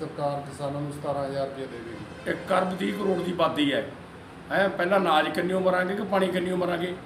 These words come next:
Speaker 2: ਪਾਣੀ ਦੇਖੀ ਜੋ ਕਿਤੇ ਮ-, ਮ-, ਮੁੱਕੂਗਾ, ਉਹਦੇ ਦੇਖ ਲਾਂਗੇ, ਜਿੱਤੇ ਤੇ ਅਸੀਂ ਮਰਾਂਗੇ।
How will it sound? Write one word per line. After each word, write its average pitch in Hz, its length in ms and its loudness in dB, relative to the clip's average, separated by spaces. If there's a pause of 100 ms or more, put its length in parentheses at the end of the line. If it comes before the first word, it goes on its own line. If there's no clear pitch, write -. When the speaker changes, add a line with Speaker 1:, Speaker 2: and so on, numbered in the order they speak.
(120)
Speaker 2:
ਪਾਣੀ 175 220 4
ਦੇਖੀ 180 280 -2
ਜੋ 175 100 4
ਕਿਤੇ 185 280 0
ਮ-, 185 60 0
ਮ-, 175 800 2
ਮੁੱਕੂਗਾ, 156 500 2
ਉਹਦੇ 170 360 6
ਦੇਖ 156 260 0
ਲਾਂਗੇ, 170 180 2
ਜਿੱਤੇ 180 240 -2
ਤੇ 196 140 0
ਅਸੀਂ 190 160 4
ਮਰਾਂਗੇ। 185 420 0